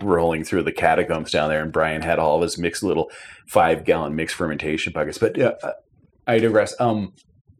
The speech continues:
Skagit was, like, if you really are passionate about beer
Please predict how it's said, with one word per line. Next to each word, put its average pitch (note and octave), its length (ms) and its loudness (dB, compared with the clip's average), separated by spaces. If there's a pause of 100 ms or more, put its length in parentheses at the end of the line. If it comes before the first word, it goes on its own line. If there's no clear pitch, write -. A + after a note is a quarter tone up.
(200)
Skagit A2 600 2
was, E2+ 580 -2
like, F#2 300 0
if G#2+ 240 -2
you B2+ 320 4
really G2 460 0
are D2+ 200 -2
passionate F2+ 640 -6
about F#2 480 0 (720)
beer D#2 420 -2